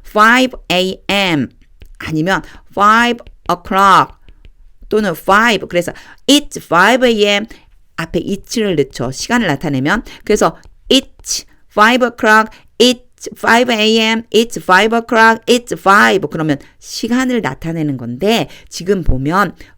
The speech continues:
first, 네 번째 watch, 시계입니다. Of the night, 밤에. 이 얘기는 우리나라 성경에, 우리말 성경에 보면 밤 사경이었습니다. 이렇게 나오죠. 밤 사경이라고 하는 표현을 하고 있는 거예요. 이 당시의 시계로 봤을 때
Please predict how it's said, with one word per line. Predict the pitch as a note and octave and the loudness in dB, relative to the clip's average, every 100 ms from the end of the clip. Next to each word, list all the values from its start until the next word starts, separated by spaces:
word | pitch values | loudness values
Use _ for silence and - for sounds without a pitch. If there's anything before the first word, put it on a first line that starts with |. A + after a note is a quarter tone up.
| _ | _
first, | A3+ G#3+ D3 - F#2+ C3+ | 0 2 2 0 -6 -2
네 | D#3 F3 | 0 0
번째 | F#3 D#3 - F3 - | -2 -4 -2 -2 -2
watch, | D#3 E3 D#3+ - - - | -2 0 0 -2 -14 -14
시계입니다. | - A#3 A3+ F#3+ E3+ D3 C3+ D#3+ D3+ - | -14 -8 -6 -4 -6 -6 -2 -2 -2 -2
Of | G#3 A3+ | -2 -2
the | G#3+ | -4
night, | A3 A3 C#3 - | -2 -2 -2 -8
밤에. | - - D3 C#3+ C3+ - - - | -14 -8 -4 -4 -6 -20 -20 -6
이 | E3 | 0
얘기는 | E3+ D#3 E3 G#3 C#3 - _ _ | 0 -2 -6 -8 -8 -16 _ _
우리나라 | - F3+ G#3+ G3 F#3+ F3+ - _ | -10 -8 -6 -4 -2 -4 -8 _
성경에, | - A3 G#3 G3+ F#3+ F3 | -8 -6 -4 -4 -4 -4
우리말 | F#3 G#3 G3+ G3 | -2 -2 -4 -4
성경에 | F3 D#3+ D3+ C#3 | -6 -4 -6 -6
보면 | D3 E3+ E3+ | -6 -6 -8
밤 | E3 D#3 D#3 | -6 -6 -4
사경이었습니다. | - A3+ A#3 B3 A3 G3 - F3 D#3+ D3+ D#3 D#3 | -4 -4 -4 -4 -6 -8 -10 -8 -8 -6 -6 -6
이렇게 | D#3 D3+ | -6 -6
나오죠. | D3+ C#3 C3 E3+ E3+ - - - | -8 -6 -6 -4 -6 -8 -20 -16
밤 | - E3+ | -8 -6
사경이라고 | D#3+ - C#4+ B3 B3+ A#3 A3 G3 E3+ | -6 -6 -6 -4 -2 -2 -4 -4 -4
하는 | D#3 C3+ | -6 -6
표현을 | G3+ F#3 E3+ | -8 -8 -8
하고 | A#3 A#3 | -10 -8
있는 | G#3 E3 | -6 -6
거예요. | C#3 C3 B2+ - - - | -8 -8 -10 -16 -18 -4
이 | A3+ B3+ | -2 -2
당시의 | - F3 E3 F3 F3 A3 G#3+ G#3 | -4 -6 -4 -6 -8 -2 0 0
시계로 | G#3 - A3+ A#3 G#3+ | -4 -8 -2 0 0
봤을 | F3+ C3 - C3+ | -4 -8 -6 -8
때 | C3 F3 G#3 D#3+ | 0 2 4 2